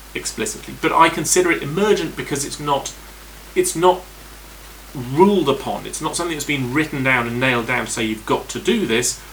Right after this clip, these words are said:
Rather, the mechanics imply it and it's left to the player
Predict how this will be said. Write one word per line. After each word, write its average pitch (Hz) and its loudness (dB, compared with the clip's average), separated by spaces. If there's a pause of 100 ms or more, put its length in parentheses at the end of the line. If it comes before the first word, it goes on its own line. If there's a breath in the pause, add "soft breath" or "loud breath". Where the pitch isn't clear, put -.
(180 loud breath)
Rather, 127 4 (300)
the 139 2
mechanics - -2
imply 139 2
it 131 -2
and 123 -4
it's 120 -4
left 123 0
to 127 -4
the 123 -8
player 120 2